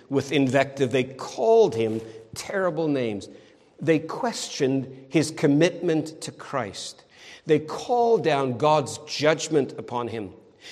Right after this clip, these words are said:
They prayed imprecatory, uh, psalms over him.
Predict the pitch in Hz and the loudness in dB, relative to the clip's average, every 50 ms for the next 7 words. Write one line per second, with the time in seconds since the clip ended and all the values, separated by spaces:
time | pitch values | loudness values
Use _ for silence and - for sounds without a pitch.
0 | - - - 170 170 160 160 165 - - - 262 269 220 147 127 127 139 151 - | -12 -2 2 4 4 4 2 -2 -10 -4 0 0 2 2 2 2 0 -2 -4 -8
1 | - - - - - - _ _ _ _ _ _ _ - 185 160 - - - - | -12 -18 -20 -20 -20 -20 _ _ _ _ _ _ _ 4 4 4 4 2 2 0
2 | 226 226 - 240 233 - - 208 208 190 185 180 - - - - - - - - | 2 2 2 -2 -4 0 0 0 2 2 0 0 -2 -6 -8 -10 -12 -18 -14 -8
3 | 190 160 139 135 135 - - - 226 220 214 175 147 131 123 123 127 127 127 - | -4 -2 -2 -2 -4 -6 -6 0 0 2 2 2 2 0 0 -2 -2 -4 -6 -10
4 | - - - _ _ _ - 185 170 170 165 139 139 135 110 117 110 98 87 | -18 -20 -20 _ _ _ 2 6 8 8 8 8 6 2 2 0 -4 -8 -10